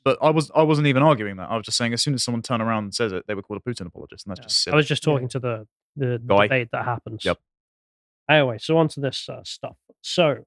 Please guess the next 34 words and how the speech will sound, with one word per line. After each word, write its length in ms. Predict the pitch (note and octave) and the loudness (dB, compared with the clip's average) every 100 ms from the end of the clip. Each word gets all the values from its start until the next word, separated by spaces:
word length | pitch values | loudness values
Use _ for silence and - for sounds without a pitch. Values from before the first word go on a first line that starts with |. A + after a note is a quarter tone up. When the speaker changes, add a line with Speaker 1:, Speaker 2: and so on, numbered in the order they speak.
| - | -4
Speaker 2:
Matt 300 | E3+ G3 - | 0 0 0
P 220 | _ G#3+ | _ -2
says, 320 | G#3+ - D#3+ - | 0 2 2 2
"The 100 | F3 | 2
average 280 | F3 E3 D#3 | 2 2 2
article 260 | D#3 D3+ | 2 2
on 60 | D3+ | 0
the 60 | C3+ | 0
B 100 | C3+ | -2
B 60 | |
C 140 | - C3 | -4 0
website 380 | D3 C#3 D#3+ | 0 2 2
is 60 | C3+ | 2
a 40 | A#2 | -2
hundred 260 | E3 D3+ | -2 -2
times 280 | - D3+ C3+ - | -4 -4 -4 -2
funnier 280 | C#3+ C#3+ C#3 | 2 4 4
than 100 | C3+ | 2
anything 320 | C3+ B2+ C3 | 0 -2 -6
that 120 | C3 | -8
passes 360 | - C#3+ C3 C3+ | -6 -6 -4 -8
for 80 | _ | _
comedy 320 | - D#3+ A#2+ | -4 -4 -6
nowadays." 360 | A2+ A2 A#2 B2 _ _ _ _ _ _ _ | -14 -14 -16 -20 _ _ _ _ _ _ _
Yeah, 160 | F#3+ A#3 | 4 4
just 120 | C#3+ | 4
go 120 | D#3 | 0
check 180 | C#3 D#3 | 0 2
out 120 | C#3+ | 0
Pigeon 280 | - D#3 D3 | -2 -4 -4
if 120 | A2 | -6
you're 60 | - | -6
feeling 200 | C3+ A#2 | -6 -4
bored. 260 | A#2+ A#2+ | -6 -8